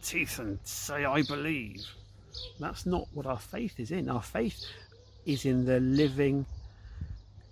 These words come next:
active, relational Jesus Christ, the Lord of all, the man of Nazareth, the carpenter's son, the travelling teacher.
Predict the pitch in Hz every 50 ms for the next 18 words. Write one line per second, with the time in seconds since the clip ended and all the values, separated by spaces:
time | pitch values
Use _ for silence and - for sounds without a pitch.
0 | - - - - - - - - 147 170 - - - - - 135 131 120 - -
1 | - - - - - - - 131 131 131 127 127 135 139 135 - - - 127 120
2 | 117 117 117 - - - - - - - 135 127 117 - 120 - - - - -
3 | - 127 123 - - - - - - - - - - - - - - - - -
4 | - - - - - - - - - - 131 135 151 156 151 120 120 107 107 113
5 | 117 117 - - - - - - - - - - - - - 110 113 120 139 143
6 | 147 156 139 120 113 101 - - - - - - - - - - - - - -
7 | - - - - - - - - - - - - - - - - 117 110 104 -
8 | - - - - - - - - - - - 135 131 - - 120 - - 123 120
9 | - - - 131 123 117 117 117 127 120 104 - _ - - - - - - -
10 | - - - 113 110 107 104 - - - _ _ - - - - - - - -
11 | - - - - - - - - 131 117 120 120 113 110 110 - - - - -
12 | - - - -